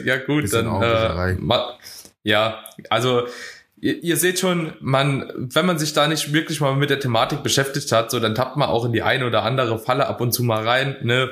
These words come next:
Speaker 1: und denkt, okay, jetzt hat man hier das Ultra-Produkt, das halt eben super isoliert und spezifisch ist, aber letzten Endes, <laughs> ja, unserem Körper wird's wahrscheinlich egal sein am Ende des
Speaker 2: Äh,
Speaker 1: Tages.
Speaker 2: am Ende des
Speaker 1: Ja.
Speaker 2: Tages wahrscheinlich. Aber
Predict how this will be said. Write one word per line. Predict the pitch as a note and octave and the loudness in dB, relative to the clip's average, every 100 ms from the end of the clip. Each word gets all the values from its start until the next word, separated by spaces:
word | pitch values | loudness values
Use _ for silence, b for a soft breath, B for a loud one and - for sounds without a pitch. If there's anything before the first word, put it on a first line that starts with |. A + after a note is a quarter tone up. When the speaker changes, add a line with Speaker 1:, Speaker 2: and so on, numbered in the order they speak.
| - | -4
Speaker 1:
und | E2+ A2 G#2+ G#2+ D#2+ A2 | 0 2 2 0 0 2
denkt, | B2 G#2 | 0 -2
okay, | G#2 B2 | -2 0
jetzt | A#2 - | 2 0
hat | - | -2
man | A#2+ A#2+ | 0 2
hier | C3 | 2
das | C3 C3+ | 2 0
Ultra-Produkt, | - F#3 - D3 D3 C#3+ D3 D3 | 0 -2 0 0 2 0 0 0
das | A#2+ A#2+ | 0 2
halt | A#2 A2 | 0 2
eben | C3+ A#2+ | 0 2
super | D3 D3 B2+ | 0 2 0
isoliert | A2+ B2+ B2 B2+ A#2+ | 0 0 0 0 0
und | A#2 | -2
spezifisch | - - A#2+ A#2+ A2 | -2 0 0 0 0
ist, | A2+ A#2 | 0 2
aber | G2 G#2 | 0 2
letzten | A#2 A2+ - | 2 0 0
Endes, | A2 B2 A#2+ - - - - | 0 2 2 0 -2 -12 -14
<laughs> | - | -8
ja, | - A2+ - | -2 0 2
unserem | E3 - A#2+ | 2 2 2
Körper | A#2+ A#2 A2+ A2 | 2 2 2 2
wird's | A2 | 2
wahrscheinlich | A2+ G#2 G#2 A2+ G2+ | 0 2 2 0 -2
egal | G2 G#2+ A#2 | 0 2 2
sein | - - D3+ | 0 0 0
am | D3 C3+ | 0 0
Ende | C#3 A#2+ | 0 2
des | A#2 | 0
Speaker 2:
Äh, | G#2 | 2
Speaker 1:
Tages. | G#2+ G2 F#2+ - - | 2 2 0 0 0
Speaker 2:
am | F#2 F2 | 2 2
Ende | F#2 | 2
des | F2+ | 2
Speaker 1:
Ja. | G2 G2 | 2 0
Speaker 2:
Tages | G2+ - | 0 -2
wahrscheinlich. | F2+ A2 B2 | -2 0 2
Aber | B2 B2 - | 2 0 -4